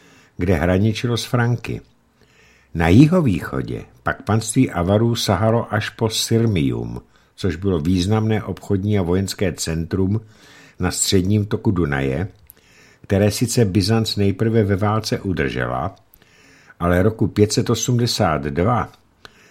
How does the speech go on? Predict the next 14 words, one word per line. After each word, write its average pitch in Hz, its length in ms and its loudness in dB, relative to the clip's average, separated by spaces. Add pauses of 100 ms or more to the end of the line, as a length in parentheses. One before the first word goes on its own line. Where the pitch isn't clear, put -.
(220)
po 69 260 -2
nástupu 87 600 -2
císaře 90 580 -4
Aurikia 90 720 0
ho 87 200 0
definitivně 76 760 -2
ztratila. 58 580 -10 (220)
Sirmium 104 840 4 (120)
je 90 160 2
dnešní 92 460 -2
Sremská 90 540 -2
Mitrovica 80 840 -2
v - 80 -14
Srbsku. - 480 -8